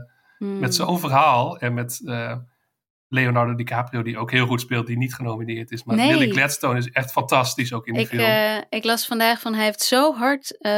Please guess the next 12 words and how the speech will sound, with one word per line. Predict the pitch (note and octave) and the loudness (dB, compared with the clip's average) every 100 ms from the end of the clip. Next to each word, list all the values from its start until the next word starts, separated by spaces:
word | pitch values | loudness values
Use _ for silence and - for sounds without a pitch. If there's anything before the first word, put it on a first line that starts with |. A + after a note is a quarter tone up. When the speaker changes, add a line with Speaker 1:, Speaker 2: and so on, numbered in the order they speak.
| G#3 G3+ | 2 0
Speaker 1:
zijn | G3 - G#3 | -2 -2 0
best | B3 - | 0 -2
gedaan | - G#3 G3+ | 0 2 2
om | G#3 G3+ | -2 -2
campagne | G3+ G3 G#3+ A3+ A3+ | -2 2 2 2 0
te | A3 | -6
voeren | - G#3 G3+ G3 | -4 -2 -2 -2
voor | G3+ | -4
Lily | G3+ G3 | -2 0
Gladstone, | F#3+ G3 G#3+ A3 G#3 | 0 0 -2 -4 -2
dat | G3 | -4
hij, | G#3 G3+ | -4 -8